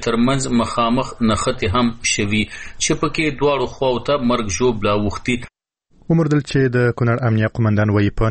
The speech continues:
Speaker 2: نهو ولسوالیو کې داعش ډلې په دې وروستیو کې خپل فعالیتونه زیات کړي دي. خو دی وایي چې د دغې ډلې د ځپلو لپاره پوره چمتووالی لري. په بلخ ولایت کې په دې وروستیو کې جنایي جرمونه زیات شوي دي. یو تن په اعدام محکوم شوی دی. مجیب الرحمن حبیب زی سره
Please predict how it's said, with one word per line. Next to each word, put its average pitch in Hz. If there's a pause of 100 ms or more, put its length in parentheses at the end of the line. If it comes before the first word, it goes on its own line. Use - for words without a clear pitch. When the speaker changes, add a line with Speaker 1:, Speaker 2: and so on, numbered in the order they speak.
Speaker 2:
نهو 147
ولسوالیو 104
کې 107
داعش 101
ډلې 113
په 113
دې 104
وروستیو 139
کې -
خپل 117
فعالیتونه 107
زیات 101
کړي 104
دي. 104
خو 117
دی 113
وایي 117
چې - (100)
د 104
دغې 107
ډلې 107
د 104 (160)
ځپلو 127
لپاره 117
پوره 104
چمتووالی 104 (220)
لري. 104 (440)
په 156
بلخ 190
ولایت 160
کې 156
په 151
دې 131
وروستیو 151
کې 127
جنایي 120
جرمونه 127
زیات 104
شوي 101
دي. 98
یو 117 (100)
تن 123 (160)
په 113
اعدام 113
محکوم 98
شوی 101
دی. 101
مجیب 101
الرحمن 104
حبیب 98
زی 110
سره 107